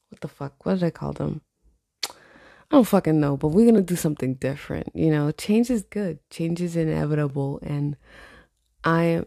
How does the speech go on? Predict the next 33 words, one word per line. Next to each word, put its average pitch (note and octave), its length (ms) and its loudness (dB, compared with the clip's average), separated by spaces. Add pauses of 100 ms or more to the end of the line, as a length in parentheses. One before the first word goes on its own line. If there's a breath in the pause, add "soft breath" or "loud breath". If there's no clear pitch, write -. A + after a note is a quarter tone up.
next F#3+ 380 -2
year, A3+ 180 2
I G3+ 60 -2
wanna F#3 240 2
do F3+ 240 -2
stuff - 580 -8
where E2+ 500 -2
I - 80 -8
have D3+ 360 -6
guests F#3 580 0
and, D#3 680 -6 (4000 loud breath)
yeah, E3+ 300 4 (120)
stuff - 400 -2
where F3+ 120 2
I E3 40 0
have D#3 220 -4
guests. - 500 -8
And A3+ 140 6
I G#3+ 100 4
think D4 200 2
I'm G4 80 4
gonna A#3 100 2
start, F3 280 -4
like, E3+ 240 -10 (100)
<sighs> - 120 -20
I B3 60 -10 (1500 loud breath)
think E3+ 200 0
I'm F#3 60 4
gonna G#3 100 4
start, F3 280 -6
like, E3+ 200 -4
um, F3 440 -4 (1500 loud breath)
uh, D#3 420 -4